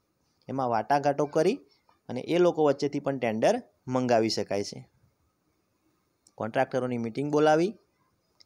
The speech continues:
એમાં કામગીરીની વિગતો જણાવવી અને ચર્ચા કર્યા પછી ટેન્ડર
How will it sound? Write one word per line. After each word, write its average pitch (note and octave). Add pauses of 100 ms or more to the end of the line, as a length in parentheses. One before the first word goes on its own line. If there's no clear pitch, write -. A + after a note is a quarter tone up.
(300)
એમાં A#2
કામગીરીની B2
વિગતો B2
જણાવવી D3+ (380)
અને B2
ચર્ચા B2
કર્યા B2+
પછી D#3 (840)
ટેન્ડર A2+